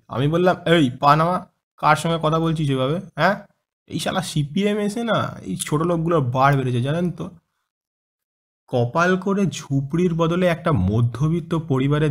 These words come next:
জন্মে গেছি, আর লোনের সুবাদে ফ্ল্যাটের স্বপ্ন দেখছি বলে কারো মাথা কিনিনি।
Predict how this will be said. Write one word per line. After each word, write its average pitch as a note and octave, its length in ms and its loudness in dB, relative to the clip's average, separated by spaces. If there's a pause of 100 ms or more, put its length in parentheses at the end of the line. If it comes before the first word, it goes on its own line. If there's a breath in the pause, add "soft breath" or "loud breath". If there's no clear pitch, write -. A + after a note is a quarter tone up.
জন্মে C#3+ 460 2
গেছি, B2+ 520 0
আর A#2 120 2
লোনের A2+ 640 0
সুবাদে C3 760 -2 (240)
ফ্ল্যাটের C#3+ 420 0
স্বপ্ন - 400 -6
দেখছি G#2+ 400 -4
বলে F#2 320 -4 (560)
কারো A2+ 360 0
মাথা G2 560 -2
কিনিনি। F#2+ 500 -4